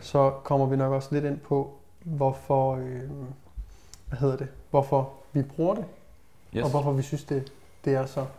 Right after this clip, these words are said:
Speaker 1: så godt. Og så tror jeg, at vi kommer ind og giver lidt mere specifikke, øh,
Speaker 2: Applications.
Speaker 1: ja, til hvordan man bruger det.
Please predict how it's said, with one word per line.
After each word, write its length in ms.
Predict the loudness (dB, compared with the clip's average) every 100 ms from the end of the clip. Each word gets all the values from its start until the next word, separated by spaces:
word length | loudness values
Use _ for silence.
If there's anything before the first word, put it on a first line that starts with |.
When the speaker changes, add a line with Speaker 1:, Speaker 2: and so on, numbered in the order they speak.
| -20 -20 -20 -10 -2
Speaker 1:
så 100 | 2
godt. 280 | 4 2 -4 -18 -20 -20 -20 -18 -6
Og 80 | -2
så 80 | 6
tror 100 | 8
jeg, 40 |
at 60 | 8
vi 60 |
kommer 200 | 6 8
ind 140 | 6 6 0
og 120 | 4
giver 340 | 6 6 6
lidt 120 | 6
mere 140 | 6 4
specifikke, 640 | 2 0 2 6 8 8 4 -12 -18 -20 -18 0
øh, 420 | 6 6 6 4 2 -2 -2 -4 -6 -16 -20 -20 -20 -20 -20 -20 -20 -20 -20 -4 2
Speaker 2:
Applications. 680 | 2 4 4 4 0 -2 -2
Speaker 1:
ja, 120 | -2 -2 -10 -20 -20 -20 -6 4
til 160 | 8
hvordan 400 | 8 6 8 10
man 160 | 10 8
bruger 260 | 6 8 10
det. 140 | 8